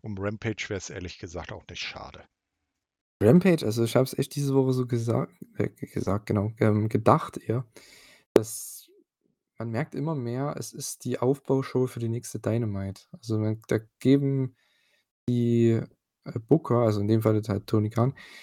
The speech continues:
Speaker 2: geben halt den Leuten, die bei Dynamite nächste Woche verlieren sollen, wie wahrscheinlich ja, oder bei,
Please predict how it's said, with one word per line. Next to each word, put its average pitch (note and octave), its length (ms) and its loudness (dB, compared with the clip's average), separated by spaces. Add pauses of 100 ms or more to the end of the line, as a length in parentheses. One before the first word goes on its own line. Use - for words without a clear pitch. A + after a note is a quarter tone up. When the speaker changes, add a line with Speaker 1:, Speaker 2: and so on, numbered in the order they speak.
(180)
Speaker 2:
geben B2 280 8
halt A#2+ 280 0
den A2+ 480 2
Leuten, C#3+ 320 4
die B2 120 -4
bei A2 160 2
Dynamite C3+ 520 0
nächste B2+ 320 -4
Woche A#2+ 160 -4
verlieren A#2+ 500 4
sollen, D3+ 320 0
wie A2 260 -2
wahrscheinlich A#2 540 -4
ja, A2 120 0
oder G#2+ 260 -2
bei, - 180 0